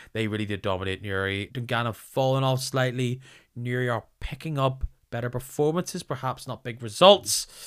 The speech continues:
Screams a draw, but a win for either one of these teams would be massive. Newry probably the slight favourites due to home advantage.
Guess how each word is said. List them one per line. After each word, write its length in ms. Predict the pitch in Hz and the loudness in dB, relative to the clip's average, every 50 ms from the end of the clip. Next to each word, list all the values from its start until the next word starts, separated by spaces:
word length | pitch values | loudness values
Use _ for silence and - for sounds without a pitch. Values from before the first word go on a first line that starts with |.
| - - - - - - - - - - - - - - - - - - - - - - _ _ _ _ | -18 -16 -18 -18 -18 -20 -20 -20 -20 -20 -20 -20 -20 -20 -20 -20 -20 -20 -20 -20 -20 -20 _ _ _ _
Screams 760 | - - - - 185 190 185 185 185 180 175 175 156 - - - | -6 -6 -4 2 4 4 4 4 2 0 -2 -2 -4 -6 -6 -4
a 120 | 143 143 131 | -2 -2 -2
draw, 560 | 131 135 127 131 135 135 135 131 131 131 127 | -2 -2 2 4 6 6 8 8 8 6 6
but 160 | 135 131 131 | 6 4 4
a 80 | 131 123 | 4 4
win 500 | 117 117 117 120 135 135 135 135 139 135 | 2 0 0 2 4 4 4 4 2 0
for 220 | 127 135 - - - | -2 -4 -4 -4 -4
either 380 | 139 139 135 135 127 131 131 127 | 0 2 2 4 4 4 2 2
one 200 | 120 120 120 120 | 2 0 0 0
of 40 | 113 | 0
these 200 | 117 113 107 - | -2 -2 -2 -4
teams 400 | - 117 107 107 107 104 101 - | -6 -6 -6 -4 -6 -8 -10 -8
would 200 | - 107 101 98 | -8 -8 -6 -4
be 200 | - 110 107 107 - | -4 -4 -4 -4 -8
massive. 840 | 104 98 95 98 95 98 98 98 95 - - - 95 87 85 92 95 | -10 -12 -12 -10 -6 -4 -2 -2 -2 -2 -4 -8 -10 -10 -10 -12 -12
Newry 580 | 101 104 107 107 113 117 120 117 113 117 117 | -10 -8 -6 -4 -2 -2 -2 -2 -2 -2 -4
probably 720 | 113 - - 117 110 104 104 104 98 101 104 101 101 - - - - - _ | -6 -6 -6 -6 -6 -4 -6 -8 -8 -8 -8 -8 -8 -8 -12 -18 -20 -20 _
the 120 | 98 95 | -12 -8
slight 460 | - - - - - 110 98 104 104 - | -6 -6 -6 -6 -4 -4 -4 -4 -4 -6
favourites 540 | - - - 101 92 90 98 92 - - | -14 -12 -10 -8 -8 -8 -8 -12 -12 -14
due 140 | - - 98 | -12 -12 -10
to 100 | 90 87 | -10 -8
home 160 | 90 92 95 | -8 -8 -10
advantage. 600 | 95 92 - 87 87 85 - - - - - - | -10 -10 -10 -10 -10 -10 -14 -14 -14 -14 -14 -14